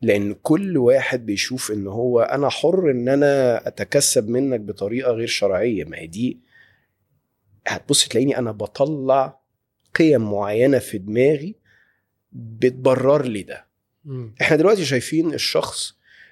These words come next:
Speaker 1: اللي أنا مش عايز أبقى إنسان، أنا، أنا، أنا متضايق من البشر، فأنا دلوقتي عايز أبقى تنين أو أشوه نفسي علشان أبقى شبه سحلية. وبندو-، وبنشوف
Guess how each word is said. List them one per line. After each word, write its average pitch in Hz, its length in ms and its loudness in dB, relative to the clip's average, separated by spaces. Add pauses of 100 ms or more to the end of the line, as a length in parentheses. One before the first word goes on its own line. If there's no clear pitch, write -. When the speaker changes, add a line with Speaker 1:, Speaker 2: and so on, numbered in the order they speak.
(180)
Speaker 1:
اللي 123 220 4
أنا 131 100 2
مش 127 200 2
عايز 143 220 4
أبقى 123 220 2
إنسان، 113 420 0
أنا، 113 360 -2
أنا، 113 280 -2
أنا 117 140 0
متضايق 117 600 0 (320)
من 113 240 -2
البشر، - 600 -4 (460)
فأنا 117 240 -2
دلوقتي 123 380 2
عايز 123 220 2
أبقى 113 180 -6
تنين 123 500 0 (760)
أو 170 340 4
أشوه 151 520 2
نفسي 143 380 2
علشان 123 440 0
أبقى 117 220 -2
شبه 131 340 2
سحلية. 101 680 -2 (1120)
وبندو-، 117 640 2
وبنشوف 127 920 -4